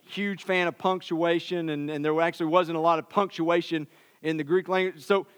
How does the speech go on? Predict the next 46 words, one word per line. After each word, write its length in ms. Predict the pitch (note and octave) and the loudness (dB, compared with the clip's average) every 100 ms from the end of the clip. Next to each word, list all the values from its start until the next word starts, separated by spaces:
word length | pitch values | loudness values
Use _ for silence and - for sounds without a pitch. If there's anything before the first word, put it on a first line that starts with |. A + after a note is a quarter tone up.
| _ - | _ 2
it's 160 | G3+ | 2
just 180 | C#4+ G#3+ | 2 6
all 240 | A3 B3 | 6 6
a 40 | G#3 | 4
big 200 | G#3 E3 | 2 2
run-on. 680 | E3 G#3+ F#3+ D3+ C#3+ D3 D#3 | 4 4 4 2 0 -2 -4
So 340 | - E3+ F3+ - D#3 | 0 2 0 -4 -4
in 140 | F3+ | 2
the 80 | G3 | 2
English 280 | D4 A3+ G3 | 4 2 2
language, 300 | G3+ F#3+ E3+ | 0 2 0
we're 120 | A#3+ | 0
trying 260 | A#3+ A3+ G3 | 4 4 4
to 80 | |
kind 180 | F3 G3 | 2 2
of 80 | F3 | 4
make 180 | F#3+ F#3 | 0 0
sense 260 | F#3+ G3+ D#3 | -2 -2 0
of, 60 | |
like, 160 | C#3+ C3 | -2 0
"Whoa, 400 | E3 C4 A#3 E3 | 2 4 4 2
pump 240 | A3 A#3+ | 0 -2
the 60 | A3+ | 0
brakes, 300 | A3+ G#3 - | 0 0 0
Paul, 280 | E3 D#3+ E3 | 0 2 0
slow 200 | G3+ A#3+ | -2 0
down. 280 | B3 D#3 - _ _ - | 0 -2 -6 _ _ -2
Let 160 | F3 A3 | 2 2
us 140 | - | 0
collect 380 | - A3 B3 G#3 | -2 2 2 2
ourselves 360 | F3+ G#3 F#3+ | 0 2 2
and 120 | E3+ D#3 | -2 -2
figure 200 | A3 G#3+ | 0 2
out 60 | |
how 100 | F#3 | 2
to 60 | F3+ | 2
put 180 | G#3+ G3+ | 0 2
all 140 | F#3+ | 0
this 160 | F#3 F#3 | -2 -6
together." 440 | E3 F#3+ E3+ B2+ _ - _ - | 0 2 2 -2 _ -20 _ 2
But 460 | B3 G#3 - - _ - | 4 4 2 -20 _ -4
we're 140 | A3 | 0
gonna, 380 | C4+ A#3+ G#3 F#3+ E3 - | 2 4 2 0 -6 -2
we're 140 | F#3+ | 0
gonna 140 | B3 G3+ | 2 2
read 600 | G3+ C#4+ C4 G3+ F3+ | 2 2 2 0 -4